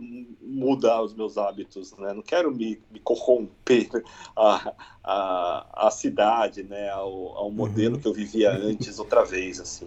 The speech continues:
Speaker 1: né?" E, de certa
Speaker 2: Uhum.
Speaker 1: forma, é, é, isso tem acontecido, né?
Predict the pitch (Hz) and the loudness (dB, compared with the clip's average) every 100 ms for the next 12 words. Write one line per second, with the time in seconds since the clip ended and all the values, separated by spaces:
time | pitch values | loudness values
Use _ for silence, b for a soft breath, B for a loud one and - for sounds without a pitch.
0 | 87 87 87 - B B B B B 117 | -14 -6 -6 -6 B B B B B 0
1 | 120 156 110 151 - 147 147 160 175 180 | 6 6 6 4 6 6 6 -2 -4 -6
2 | 190 202 - _ - 165 156 - - 120 | -8 -12 -16 _ -16 -16 -18 -16 0 6
3 | 131 123 104 85 73 117 - 156 _ - | 6 6 2 -8 -8 -6 -4 -6 _ 0
4 | 170 165 175 175 107 - 147 104 104 104 | 0 2 -2 0 -2 2 2 2 2 2
5 | 120 | 0